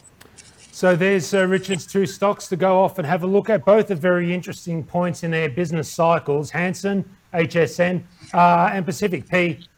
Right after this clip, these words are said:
A C. So do have a look at those and see whether they do align with your objectives and a tolerance to risk. Well, at the halfway mark, a reminder once again to send through your questions, question at email, oh, sorry, question at spotty dot com dot A U,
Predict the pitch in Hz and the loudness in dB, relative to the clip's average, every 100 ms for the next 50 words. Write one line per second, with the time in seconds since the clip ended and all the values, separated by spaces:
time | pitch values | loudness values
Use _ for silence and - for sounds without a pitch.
0 | - 156 151 156 - - - 165 135 113 | -4 0 0 0 -6 -14 -8 -4 -4 -2
1 | 151 143 175 170 - 165 156 160 160 170 | -4 -2 -2 -2 0 0 0 -2 -4 -4
2 | 151 170 170 165 147 170 - 190 185 180 | -4 -2 -2 -2 -6 -8 -6 -6 -4 -6
3 | 180 190 196 254 202 - _ _ 165 165 | -4 -4 -4 -2 -4 -4 _ _ -2 2
4 | 160 160 165 151 143 151 147 127 147 - | 2 0 -2 -4 -4 -2 -2 -2 -4 -6
5 | 143 151 139 143 135 - 156 139 135 - | -10 -8 -8 -8 -10 -2 0 0 -4 -8
6 | 127 127 117 - _ - - 202 214 - | -6 -4 -6 -12 _ -12 2 6 6 4
7 | 180 214 214 220 220 226 208 190 185 208 | 4 6 6 4 4 0 0 0 2 2
8 | 220 214 202 196 202 185 226 240 175 - | 2 2 2 0 -4 0 0 0 -6 -2
9 | 214 202 - 208 208 196 214 233 - 262 | 0 0 0 0 2 -2 -2 -2 -2 -6
10 | 240 - 214 208 214 202 196 185 185 190 | -6 0 0 0 -2 0 0 -2 -4 -4
11 | 196 190 190 190 190 160 - 165 - 202 | -2 -2 -2 -4 -2 -4 -2 -4 -2 -6
12 | 208 196 - 170 - _ _ _ _ - | -6 -10 -6 -8 -8 _ _ _ _ -8
13 | - 190 - 240 190 175 170 - 180 190 | 2 2 4 -2 0 2 2 2 2 2
14 | 190 180 156 175 170 175 180 220 226 | 2 -4 -2 0 2 0 0 0 -2